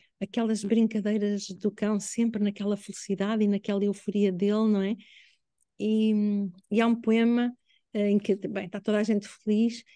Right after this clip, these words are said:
e o cão só pensa como é feliz e como é,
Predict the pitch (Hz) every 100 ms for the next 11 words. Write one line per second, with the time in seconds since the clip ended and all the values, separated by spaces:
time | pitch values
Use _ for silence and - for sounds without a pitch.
0 | _ _ 220 226 226 226 233 240 240 233
1 | - - - 233 226 226 220 220 208 214
2 | 202 - - - 214 208 - 208 208 220
3 | 214 220 214 - 220 220 220 214